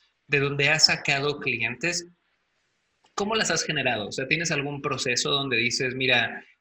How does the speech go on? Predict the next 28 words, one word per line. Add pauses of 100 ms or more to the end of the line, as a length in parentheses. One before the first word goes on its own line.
me
quiero
aliar
con
este
tipo
de
empresas", (240)
o
alguna
historia
de,
de
cómo
te
lograste
aliar
con
una
empresa
que
hoy
por
hoy
te
genere
muchos
clientes?